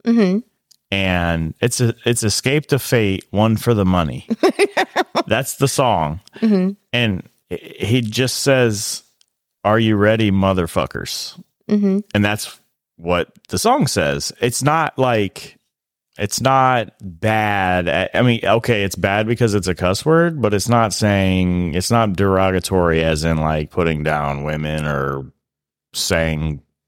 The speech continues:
Speaker 2: something bad. I mean, it's just not.
Speaker 1: Right.
Speaker 2: Were they singing that part, though?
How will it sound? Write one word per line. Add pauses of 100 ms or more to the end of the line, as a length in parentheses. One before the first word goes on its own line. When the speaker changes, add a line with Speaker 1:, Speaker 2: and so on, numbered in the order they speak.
(320)
Speaker 2:
something
bad.
I
mean,
it's
just
not. (160)
Speaker 1:
Right. (880)
Speaker 2:
Were
they
singing
that
part,
though?